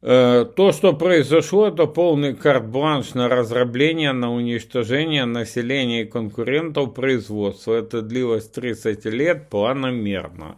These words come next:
І робив це український мудрий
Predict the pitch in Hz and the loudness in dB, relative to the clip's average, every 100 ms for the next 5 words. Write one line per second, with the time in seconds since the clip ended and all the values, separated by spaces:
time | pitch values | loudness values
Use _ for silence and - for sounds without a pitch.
0 | - 135 113 101 78 95 113 196 214 - | -6 -2 0 -2 -4 -8 -6 -8 -14 -14
1 | 208 208 208 _ _ - - - 104 92 | -12 -12 -20 _ _ -20 -20 -10 -8 -6
2 | 90 90 - - 185 214 202 _ 107 98 | -8 -12 -16 -14 -14 -14 _ _ -10 -8
3 | 98 85 98 131 190 | -8 -8 -8 -8 -8